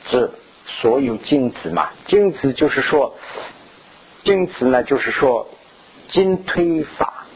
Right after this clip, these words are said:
就是说一个是进，一个是退。比如说我们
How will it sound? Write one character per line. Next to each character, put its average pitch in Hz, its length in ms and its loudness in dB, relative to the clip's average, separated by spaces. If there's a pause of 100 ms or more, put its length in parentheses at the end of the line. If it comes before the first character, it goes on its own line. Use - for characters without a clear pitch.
(160)
就 151 120 4
是 - 120 -2
说 - 280 0 (120)
一 180 140 2
个 208 100 4
是 175 140 2
进， 180 280 0 (180)
一 151 100 2
个 147 80 4
是 151 100 2
退。 - 300 0 (580)
比 151 60 2
如 170 160 4
说 202 340 2 (200)
我 139 180 2
们 180 300 0